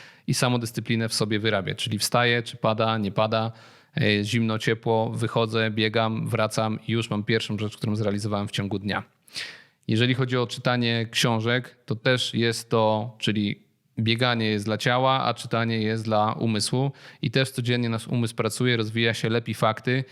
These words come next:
i nie odpuszcza po prostu innych zadań. Więc jeżeli nie wiesz, co masz sprzedawać, nie wiesz, jak masz zarabiać pieniądze, chcesz do tego dopiero dojść, to jedyne, co możesz zrobić, co na pewno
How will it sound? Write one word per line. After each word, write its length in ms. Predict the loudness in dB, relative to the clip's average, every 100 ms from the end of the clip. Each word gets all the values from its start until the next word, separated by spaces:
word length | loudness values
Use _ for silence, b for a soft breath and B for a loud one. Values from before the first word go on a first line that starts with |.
| B B
i 100 | 2
nie 140 | 4 2
odpuszcza 500 | -2 -2 0 0 -2
po 120 | -2
prostu 420 | -2 -2 -2 -4
innych 360 | -2 -2 -2 0
zadań. 340 | 0 0 -4
Więc 300 | -4 -4 -8 B B B B 0
jeżeli 480 | 2 2 2 -2 -4
nie 260 | 0 2 2
wiesz, 140 | 0
co 100 | 0
masz 140 | -2 -2
sprzedawać, 520 | -2 0 0 0 0
nie 120 | 2
wiesz, 100 | 2
jak 120 | 0
masz 120 | -2
zarabiać 360 | 0 0 0 -2
pieniądze, 300 | -2 -2 -4
chcesz 200 | -4 -4
do 60 | -2
tego 200 | -4 -4
dopiero 320 | -2 -2 2
dojść, 440 | 2 2 0 -8 B B B B B B
to 100 | 2
jedyne, 300 | 4 4 2
co 120 | 2 0
możesz 440 | 0 0 0 0
zrobić, 480 | -2 0 2 0 -2
co 140 | 0 0
na 120 | 0
pewno 640 | 2 2 2 2 0 0